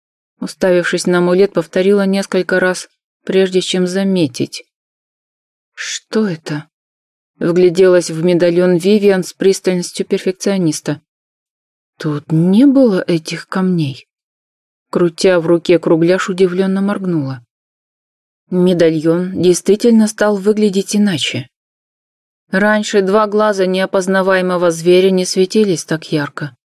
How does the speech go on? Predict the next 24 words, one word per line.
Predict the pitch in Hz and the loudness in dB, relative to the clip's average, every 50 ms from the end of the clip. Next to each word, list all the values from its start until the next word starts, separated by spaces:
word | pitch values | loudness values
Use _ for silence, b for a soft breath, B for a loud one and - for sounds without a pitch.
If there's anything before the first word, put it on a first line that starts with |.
| _ _ _ _ _ _ _ _ _ _ _ _ _ _ _ _ _ _ _ | _ _ _ _ _ _ _ _ _ _ _ _ _ _ _ _ _ _ _
А | - 143 | -8 -4
теперь | - - 143 - - 147 147 - | -2 -2 -2 0 2 2 2 2
светились | - - 156 151 - 170 156 156 151 143 - | 2 0 0 2 4 4 4 4 4 2 0
так, | - - 170 180 - - | -2 -2 -2 -2 -2 -6
что | - - 202 | -6 -2 0
могли | 185 185 180 190 214 233 233 | 0 2 2 4 4 2 2
комнату | - - 269 269 254 226 - - 160 | 2 2 2 4 2 2 0 -2 -4
осветить. | 151 147 - 156 156 151 - 147 143 - - - _ _ _ _ _ _ _ _ _ _ _ _ _ _ | -4 -2 -2 -4 -4 -4 -4 -6 -6 -8 -12 -18 _ _ _ _ _ _ _ _ _ _ _ _ _ _
Да | 165 165 160 170 170 | 0 2 4 4 4
и | 170 170 160 | 4 4 2
зверь | 147 156 156 151 190 220 226 208 | 2 0 0 2 2 2 2 2
будто | 175 180 185 185 - 226 226 | 0 0 -2 0 2 0 0
вынырнул | 220 254 294 269 233 208 180 160 170 165 147 | 2 2 2 4 2 2 0 0 0 0 0
из | - 170 175 170 | 2 0 0 0
серых | - - 190 180 180 170 160 | 2 2 4 4 4 2 2
глубин | 156 175 190 170 185 180 180 | 2 2 2 2 2 2 2
медальона. | 175 170 165 180 180 180 170 170 160 156 151 151 147 - _ _ _ _ _ _ _ _ _ _ _ _ _ - | 2 2 2 2 2 2 2 2 2 2 2 0 -4 -8 _ _ _ _ _ _ _ _ _ _ _ _ _ -6
Теперь | 190 170 - 208 202 196 | -4 0 2 2 4 4
я | 202 202 202 196 196 | 4 4 4 4 4
увидела, | 190 202 226 226 240 247 247 247 247 233 | 4 2 2 2 4 4 4 4 2 0
что | - - - - 208 196 | -2 -6 -4 0 2 2
это | 196 202 - 214 180 | 2 2 0 -2 0
была | 170 190 190 190 196 196 | 0 2 2 2 2 0
змея. | 190 185 190 196 196 202 190 185 170 147 131 120 | 0 0 0 0 0 0 0 0 -2 -2 -2 -6